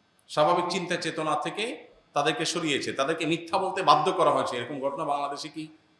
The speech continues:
ঘটে যে আমরা কি কেউ না জানি? তো হঠাৎ রাতারাতি বা মুহূর্তের মধ্যে আমাদের প্রশাসন বা পুলিশ একেবারে ফেরেশতা হয়ে আমল পরিবর্তন হয়ে গেছে, এমন কিছু তো না।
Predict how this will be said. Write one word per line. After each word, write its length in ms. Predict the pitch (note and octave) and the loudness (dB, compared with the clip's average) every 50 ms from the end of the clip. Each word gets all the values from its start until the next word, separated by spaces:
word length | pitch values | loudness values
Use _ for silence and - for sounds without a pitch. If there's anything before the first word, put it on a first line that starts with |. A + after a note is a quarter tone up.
| _ _ _ - G2 | _ _ _ -18 -4
ঘটে 240 | F2+ A#2+ B2+ B2 E3+ | 0 0 2 2 2
যে 120 | D#3+ E3+ E3 | 2 2 2
আমরা 200 | D3 D3+ D3+ D3+ | 2 2 2 0
কি 140 | - D#3 D3+ | -2 -4 -4
কেউ 100 | - E3 | -4 0
না 180 | D#3 B2 A#2 A2+ | 2 2 2 4
জানি? 260 | A#2+ D3+ F#3+ E3+ - - - - - _ _ _ _ _ _ _ _ _ _ _ _ - | 4 4 2 2 -2 -6 -10 -16 -20 _ _ _ _ _ _ _ _ _ _ _ _ -4
তো 80 | A#3 G#3 | -4 0
হঠাৎ 420 | - - D#3+ F#3+ G#3+ G#3+ - G#3+ | 2 2 2 4 4 4 4 4
রাতারাতি 520 | F#3+ F3+ F3+ F#3 F#3+ F#3 F3+ F3+ F3+ F#3+ F#3 | 4 4 4 4 4 4 2 2 2 0 0
বা 200 | F3 F3+ F3 F3+ | 4 4 4 4
মুহূর্তের 360 | E3 E3 F3+ F3+ F3+ F#3+ F#3 | 4 2 2 0 -2 -4 -6
মধ্যে 380 | F3 F3 E3+ - F3+ F3 F3 | -6 -8 -8 -8 -4 -4 -2
আমাদের 340 | E3 D#3 D#3+ E3 E3 E3+ E3 | -2 -2 -2 -2 -2 -2 -4
প্রশাসন 600 | D#3+ - D3+ D3+ E3 E3+ D#3+ D#3 - E3 E3 D#3+ | -2 -4 -4 -2 -2 -2 -2 -2 -2 -4 -4 -4
বা 100 | D#3+ D#3+ | -6 -8
পুলিশ 340 | D#3 D#3+ E3 E3 E3 D#3+ E3 | -8 -6 -6 -4 -4 -4 -4
একেবারে 300 | D#3+ D#3+ E3+ D#3+ D#3 D#3 | -6 -6 -8 -8 -8 -8
ফেরেশতা 400 | D3+ D#3 D#3+ D#3+ - - E3+ D3+ | -6 -6 -6 -6 -4 -2 -2 0
হয়ে 140 | D#3 E3+ D#3 | 0 0 0
আমল 220 | D3 D3+ E3 E3 | 0 0 0 -2
পরিবর্তন 500 | D#3 - G3+ G#3 G#3+ G#3+ G#3+ A3 A3+ G#3 | 0 0 0 2 4 4 4 4 2 4
হয়ে 200 | G3+ F#3 G3+ G3 | 4 4 6 4
গেছে, 240 | F#3+ F#3+ F3+ - F3 | 4 2 2 2 2
এমন 200 | E3 F3+ F3+ F3+ | 0 0 -2 -4
কিছু 200 | F3+ F#3+ F#3 G#3+ | -4 -4 -2 -2
তো 100 | G#3+ A3 | -2 0
না। 420 | A3 A3 E3+ - - - - _ | 0 0 -2 -2 -6 -12 -18 _